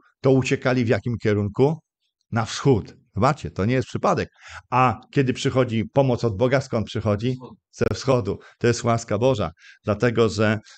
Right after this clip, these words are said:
widzimy, że Pan Bóg zawsze wychodzi naprzeciwko ludziom zgubionym, ludziom, którzy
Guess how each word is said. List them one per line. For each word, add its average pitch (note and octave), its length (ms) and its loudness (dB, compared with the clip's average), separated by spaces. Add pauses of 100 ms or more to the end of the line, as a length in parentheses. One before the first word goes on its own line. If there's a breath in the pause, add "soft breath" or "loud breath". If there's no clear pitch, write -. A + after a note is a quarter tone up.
(140 loud breath)
widzimy, A2 540 -2
że A2+ 180 -2
Pan A#2+ 220 -2
Bóg F#2+ 140 -6
zawsze A#2+ 320 -2
wychodzi G2+ 520 0
naprzeciwko F2 840 -6 (340 loud breath)
ludziom A#2 380 2
zgubionym, A2 720 -2 (340 loud breath)
ludziom, G#2+ 440 0
którzy G2 520 -4